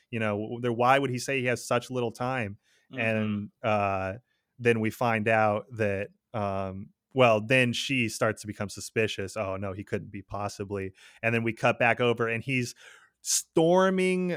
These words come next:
Speaker 1: the fucking guards, like, uh, throwing bombs, t-, telling the villagers to run. Everyone's like, "This guy's fucking nuts!" And then he,
Speaker 2: <laughs>
Speaker 1: he takes hold of one of the guards, asks him to take him up the ropeway.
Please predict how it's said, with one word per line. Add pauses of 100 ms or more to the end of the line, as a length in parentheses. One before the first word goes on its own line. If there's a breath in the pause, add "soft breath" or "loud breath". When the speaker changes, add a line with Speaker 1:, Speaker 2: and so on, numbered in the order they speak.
(100)
Speaker 1:
the
fucking
guards,
like, (300)
uh, (120)
throwing
bombs,
t-,
telling
the
villagers
to
run. (280 loud breath)
Everyone's
like,
"This
guy's
fucking
nuts!"
And
then
he, (140)
Speaker 2:
<laughs>
Speaker 1:
he
takes
hold
of
one
of
the
guards,
asks
him
to
take
him
up
the
ropeway.